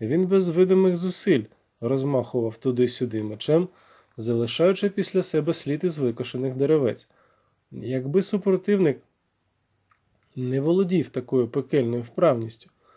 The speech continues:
якби це був не Бенедикт. «Бенедикте», звернувся я до нього звичним тоном, «вона вже доросла і може сама вирішувати, що їй можна, а що ні».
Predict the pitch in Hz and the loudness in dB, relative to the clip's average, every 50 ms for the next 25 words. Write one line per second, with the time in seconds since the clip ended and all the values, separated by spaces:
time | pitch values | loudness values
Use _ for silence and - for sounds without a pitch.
0 | _ _ _ _ _ _ _ _ _ - 127 147 170 170 165 160 165 160 - 175 | _ _ _ _ _ _ _ _ _ -2 0 2 2 2 4 2 0 0 0 0
1 | 160 143 147 147 127 - - _ _ _ - 135 135 135 131 135 135 139 127 110 | 0 0 -2 -4 -4 -8 -14 _ _ _ -6 -2 -2 0 2 2 2 2 0 0
2 | 107 107 - _ _ _ _ _ _ _ _ _ _ _ _ _ _ _ _ _ | -4 -6 -8 _ _ _ _ _ _ _ _ _ _ _ _ _ _ _ _ _
3 | _ _ _ _ _ _ - 117 139 160 180 175 185 214 196 147 123 - - - | _ _ _ _ _ _ -6 -2 2 2 2 4 6 6 6 6 4 0 -6 -6
4 | - _ _ _ _ _ - 117 110 110 113 110 120 120 113 113 - 117 113 117 | -8 _ _ _ _ _ -14 -10 -8 -8 -6 -4 -4 -4 -6 -6 -6 -4 -2 -2
5 | 113 113 131 165 165 165 151 131 123 120 117 - - 127 127 120 - 120 107 98 | -2 -2 -2 -2 -4 -4 -4 -4 -2 -2 -2 -2 -2 -4 -4 -4 -4 -6 -6 -6
6 | - - _ _ _ _ _ _ _ _ _ _ _ _ _ - 165 202 226 220 | -10 -14 _ _ _ _ _ _ _ _ _ _ _ _ _ -2 0 2 4 4
7 | 202 180 202 196 190 180 156 131 113 - - - - - - - 131 131 147 175 | 6 6 6 8 8 8 6 6 2 0 -6 -10 -12 -8 -6 -2 -2 0 2 2
8 | 170 202 - - 226 214 185 160 139 127 123 131 151 175 - - 220 214 214 214 | 0 0 0 0 0 2 4 4 4 4 4 2 2 0 -2 -2 0 0 0 0
9 | 214 156 139 - - - 240 214 156 131 127 135 156 156 139 123 127 139 165 156 | 0 -2 -4 -4 -6 -4 0 2 2 2 2 2 2 2 2 2 0 0 0 -2
10 | - - - - 120 113 110 107 107 107 | -4 -6 -6 -4 -4 -2 -4 -6 -8 -10